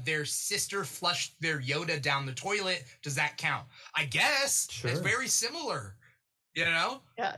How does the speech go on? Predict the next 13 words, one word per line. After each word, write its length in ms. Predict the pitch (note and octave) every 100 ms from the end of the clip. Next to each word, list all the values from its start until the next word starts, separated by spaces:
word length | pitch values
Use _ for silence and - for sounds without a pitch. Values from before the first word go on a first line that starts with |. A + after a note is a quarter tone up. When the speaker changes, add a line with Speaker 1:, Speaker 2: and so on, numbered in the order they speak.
| -
Speaker 3:
you 160 | F#3
ruined 420 | A3+ F#3+ B3 A3+ F#3+ -
the 200 | F3 E3+
Yoda 360 | F3 G3 F3 -
and 280 | E3 G3+ D#3
the 100 | D#3+
toilet, 460 | - F#3+ F#3 C#3 -
probably. 560 | C3 A#2 C3+ C#3 C#3
Speaker 1:
Yeah. 280 | C3 F#3 - - _ _ _ _
So, 640 | - - D3+ C#3 C3 A#2 - _ _ _ _ -
I 120 | C#3+
don't 120 | D3+ C#3
know. 320 | B2+ A2+